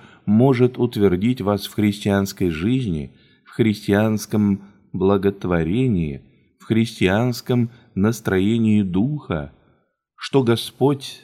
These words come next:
творит с нами, бывает не только благо, но и добро зело. Правда,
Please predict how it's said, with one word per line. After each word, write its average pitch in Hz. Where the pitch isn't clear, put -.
творит 92
с -
нами, 120
бывает 151
не 143
только 160
благо, 80
но 104
и 123
добро 98
зело. 73
Правда, 104